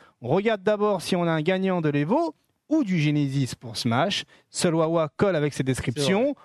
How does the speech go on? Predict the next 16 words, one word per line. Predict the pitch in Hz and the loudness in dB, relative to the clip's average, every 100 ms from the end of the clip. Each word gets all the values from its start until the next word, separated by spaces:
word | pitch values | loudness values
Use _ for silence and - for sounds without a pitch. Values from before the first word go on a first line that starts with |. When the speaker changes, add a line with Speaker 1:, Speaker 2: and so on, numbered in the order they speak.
| _ _ | _ _
Speaker 1:
On | 143 | -6
peut | - 262 | -2 0
s'arrêter | - 214 220 233 | 2 0 0 2
là. | 202 190 - _ _ | 2 0 -6 _ _
Rajoute | 123 135 151 175 180 | -2 0 0 0 0
à | |
ça | 156 180 | 2 0
le | 170 | 0
fait | 147 170 - | 0 -2 -2
qu'il | - 147 | 0 2
a, | 139 131 123 123 | 2 2 0 -2
qu'il | 156 | 0
a | 143 | 0
gagné | 147 151 151 | 0 0 2
les | 131 | 2
Worlds | 123 156 170 170 | 2 2 2 0